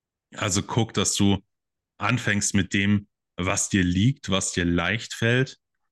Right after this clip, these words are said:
wo du auch viel Expertise drin hast, weil dann gestalten sich einfach Beiträge schneller. Ist einfach Fakt. Und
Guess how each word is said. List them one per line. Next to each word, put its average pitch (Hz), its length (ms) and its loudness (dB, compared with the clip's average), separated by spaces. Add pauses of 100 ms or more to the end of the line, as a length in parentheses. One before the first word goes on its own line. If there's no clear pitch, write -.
(120)
wo 101 180 4
du 107 140 2
auch 90 200 -2
viel 104 340 0
Expertise 110 720 -2
drin 110 280 0
hast, 113 280 -2
weil 87 120 -2
dann 87 380 -2
gestalten 101 400 -2
sich 92 160 -2
einfach 90 200 -6
Beiträge 90 480 -4
schneller. 98 480 0 (540)
Ist - 120 -2
einfach 90 240 -6
Fakt. - 440 -8 (300)
Und 101 760 2